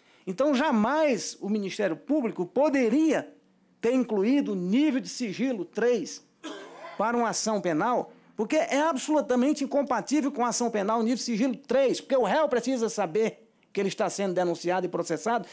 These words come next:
o réu precisa se defender, e com nível de sigilo três, o réu não vai ver, não vai saber do que está sendo acusado,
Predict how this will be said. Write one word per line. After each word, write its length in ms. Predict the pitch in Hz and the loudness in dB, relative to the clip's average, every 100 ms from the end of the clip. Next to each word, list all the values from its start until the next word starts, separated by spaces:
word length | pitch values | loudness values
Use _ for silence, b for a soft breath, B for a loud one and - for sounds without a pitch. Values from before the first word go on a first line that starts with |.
| B | B
o 100 | 285 | -2
réu 220 | 233 339 | 2 2
precisa 380 | 320 240 262 202 | 0 0 0 -2
se 140 | 180 175 | -6 -6
defender, 760 | 180 - 147 208 208 - - _ | -6 -4 -2 0 -2 -4 -20 _
e 80 | 220 | -6
com 120 | 220 | -4
nível 260 | 196 208 160 | -4 -4 -8
de 60 | |
sigilo 400 | - 180 170 156 | -10 -6 -6 -6
três, 440 | 139 165 170 - - - | -6 -4 -4 -4 -12 -12
o 80 | 185 | -8
réu 200 | 170 196 | -6 -8
não 120 | 175 | -8
vai 180 | 165 143 | -8 -8
ver, 320 | 147 165 b b b | -6 -8 b b b
não 120 | - 160 | -6 -4
vai 160 | 190 | -2
saber 400 | 185 180 151 170 | -2 -4 -2 -4
do 100 | 147 | -4
que 80 | 147 | -8
está 160 | - 151 | -8 -6
sendo 240 | - 156 | -4 -6
acusado, 540 | 143 131 120 185 139 | -6 -8 -4 -2 -2